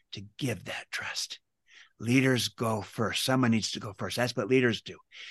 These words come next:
They also model the values that they have. And if there's a, if they're part of a team or a company and there's company values, they model those values. They go first in modeling.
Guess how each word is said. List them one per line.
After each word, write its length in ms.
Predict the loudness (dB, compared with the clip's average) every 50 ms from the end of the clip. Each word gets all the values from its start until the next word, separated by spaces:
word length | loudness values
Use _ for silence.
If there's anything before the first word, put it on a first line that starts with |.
| -14 -8 0
They 100 | 4 6
also 320 | 8 8 8 6 4 4
model 380 | 4 6 6 8 8 8 6 6
the 160 | 2 0 -2
values 800 | 0 0 4 6 8 8 8 6 2 -2 -6 -4 -4 -4 -4 -6 _ _ _ _ _ _ _ _ _ _ _ 0
that 320 | 2 2 2 2 0 -6 -10 -10 _ _ _ _ _ _ _ 6
they 220 | 8 8 10 10
have. 340 | 8 8 6 6 6 6 4
And 160 | 4 4 2
if 260 | 2 2 0 0 2
there's 180 | 2 2 2 2
a, 140 | -2 -4 -4
if 80 | -2
they're 120 | 0 -2 0
part 200 | 4 2 2 4
of 80 | 2
a 60 | -2
team 360 | -2 0 0 2 2 4 4 4
or 60 | 2
a 60 | 2
company 400 | 0 -2 -2 -2 0 0 2 2
and 80 | 4 2
there's 140 | 2 0
company 520 | 0 -2 -4 -2 -2 -4 -4 -4 -4 -6 -4
values, 420 | -2 -2 -2 -2 -2 -4 -6 -8 _ -16 -20 -12 0
they 120 | 2 4 4
model 380 | 4 4 2 2 2 2 0
those 260 | -2 -4 -6 -8 -8 -8
values. 580 | -8 -10 -12 -12 -14 _ _ -14 -12 -12 -14 _ _ -20 -20 -20 -20 _ _ -6
They 140 | -2 -2 0
go 180 | 4 4 2 2
first 340 | 2 0 0 0 0 0 -2
in 120 | 0 2
modeling. 400 | 2 4 4 4 2 0 -4